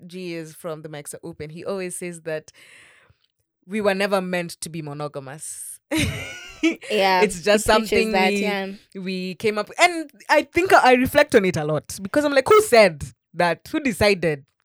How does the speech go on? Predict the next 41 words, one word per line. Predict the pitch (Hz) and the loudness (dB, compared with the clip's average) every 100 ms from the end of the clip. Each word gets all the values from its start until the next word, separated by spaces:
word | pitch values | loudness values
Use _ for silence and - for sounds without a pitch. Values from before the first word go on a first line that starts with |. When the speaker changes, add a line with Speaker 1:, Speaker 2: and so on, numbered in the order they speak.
| _ _ - - | _ _ -20 -16
Speaker 1:
You | 180 | -8
know, | 165 | -4
I | 175 | -2
know, | 180 214 214 208 | 0 0 0 0
okay, | 208 185 170 170 | -2 -6 -4 -6
if | 175 | -6
you're | 175 165 | -4 -4
a | |
believer | 165 170 165 | -6 -10 -8
of | 151 143 | -10 -10
the, | 143 120 - | -10 -10 -10
of | 156 151 143 | -10 -10 -12
religion | 151 147 147 147 156 | -14 -12 -14 -14 -14
and | 156 | -16
the | 143 | -12
Bible, | 147 151 143 147 | -10 -10 -10 -10
obviously, | 147 147 - | -10 -12 -14
you | 147 | -14
know, | 143 143 | -12 -12
there | 139 | -12
were | 127 | -12
two | - 160 | -12 -12
people, | 160 147 151 147 147 - - _ | -12 -14 -12 -12 -14 -20 -20 _
and | 151 151 143 | -16 -14 -12
I | 160 | -12
think, | 170 156 | -12 -12
guess | 160 160 | -10 -10
that's | 151 156 165 | -10 -10 -10
where | 151 | -10
that | 151 147 - | -10 -14 -14
ideology | 151 147 147 143 139 | -14 -12 -12 -14 -10
Speaker 2:
So | 403 | -4
Speaker 1:
came | |
Speaker 2:
maybe | 466 381 269 | -2 0 0
just | 311 330 | -2 -2
Speaker 1:
from. | |
Speaker 2:
'cause | 277 220 | -2 0
there's | 214 | -2
no | 208 262 | -2 -2
one | 226 196 | -2 -2
else, | 214 185 202 - | -2 -2 -4 -8